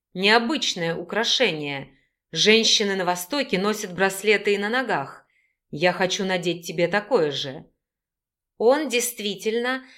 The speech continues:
достал из дорогого резного сундучка красивый, довольно массивный браслет, заставил любовницу поднять ногу на стул, надел украшение и нежно поцеловал ее щиколотку. Джулия изобразила смущение.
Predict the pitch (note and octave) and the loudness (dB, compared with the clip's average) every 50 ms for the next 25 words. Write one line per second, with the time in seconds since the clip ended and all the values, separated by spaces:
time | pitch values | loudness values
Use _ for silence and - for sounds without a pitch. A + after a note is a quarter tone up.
0 | - _ - E3+ G3+ G3+ G3+ - - C#4+ D#4 D#4 C#4 B3 G#3 F#3 G3+ G#3 G3+ G3+ | -20 _ -2 0 0 0 0 0 4 4 4 4 4 0 0 0 0 2 2 4
1 | G3 B3+ C4+ A#3 A3+ A3 G#3 G#3+ A3 B3 B3+ A3 A3 A3 - A3 G3+ F#3 F#3 F#3 | 6 4 6 6 4 4 2 2 0 0 2 2 0 -2 -4 -6 -6 -6 -4 -6
2 | F#3 - - - B3+ D4 E4 F4 - - - - - _ _ - A3+ A3+ G#3+ G#3+ | -6 -8 -2 2 2 2 2 0 -6 -14 -20 -20 -20 _ _ 2 4 4 4 4
3 | - - - D4+ D#4+ C#4+ B3+ G3+ G#3 G#3 G#3 B3+ C4 B3+ A#3 G#3+ G3+ G3 F#3+ - | 0 -6 -6 -6 -2 -2 -2 0 0 2 4 4 4 4 2 0 -2 -2 -4 -4
4 | - C4 B3+ A#3 A3+ G#3+ F#3+ A3+ B3 C4+ C4 - - D4+ C4+ G3+ D3+ - - - | -4 -4 -2 0 -2 0 0 0 0 0 -2 -4 -4 -2 0 0 0 -2 -6 -16
5 | _ _ _ _ _ _ _ _ _ _ - F#3 G#3 G#3 G#3 G#3 - B3+ A3+ A3 | _ _ _ _ _ _ _ _ _ _ -4 0 0 0 2 4 4 6 6 6
6 | G#3+ G#3+ A3 A3+ G3+ A#3+ A#3+ - G#3 G3+ G3 - - G#3+ - G3 F#3+ F#3 G#3 G#3+ | 6 6 4 6 8 8 8 8 6 0 -2 -4 -6 -4 0 0 0 2 2 0
7 | G3+ G#3 G#3 G#3+ G#3 G3 F3+ F3+ F3+ F3+ F3+ F3+ - - - D4 D#4+ D#4+ D#4 - | 0 0 -2 -2 -2 -2 -4 -4 -4 -4 -4 -6 -8 -8 -8 -6 -6 -6 -8 -12
8 | - - - - _ _ - G3 G3+ G3 G#3 C4+ C4 A3+ A3 - F#3 F#3+ F#3 - | -18 -20 -20 -20 _ _ -2 -2 0 2 2 4 4 4 2 2 0 0 2 2
9 | - - D4+ E4+ E4 C#4 A#3 G3+ F#3 E3+ E3+ E3+ - - _ _ _ _ - D4 | 2 2 2 0 0 0 0 2 2 0 -2 -4 -8 -18 _ _ _ _ -2 -2
10 | F#4 F4+ C#4+ C4+ D4 D#4+ - C4 C4+ B3+ B3 A3 A3 - A3 G3+ G3 F#3+ G3 A#3 | 0 0 2 2 2 2 2 0 -2 0 0 -2 -2 -2 -4 0 0 2 4 2
11 | C4 B3 A#3 G#3 A#3+ A#3+ A3+ - - - D4 B3+ - - E3 D#3 D#3 - - - | 2 2 0 -2 -2 -4 -2 -4 -4 -4 -6 -8 -8 -6 -6 -6 -6 -8 -8 -6
12 | D#3 D3 C3+ - _ _ _ _ _ _ _ _ _ G3+ F#3 F3 G3+ B3+ D#4+ E4 | -6 -6 -6 -10 _ _ _ _ _ _ _ _ _ -6 -2 -2 0 0 0 0
13 | E4 D#4+ C#4 B3+ A#3+ G3+ G#3+ F3 F#3+ F#3+ F#3+ F#3 F#3+ A3+ A3+ A#3 A#3 - - C4+ | 2 2 2 0 0 -2 -2 0 0 0 0 0 0 2 2 2 0 0 -6 -8
14 | D#4+ - - - - C4 A3+ F#3 F3+ E3+ E3 E3 D#3+ E3 | -8 -4 -4 -2 0 0 0 0 0 -2 -2 -2 -4 -4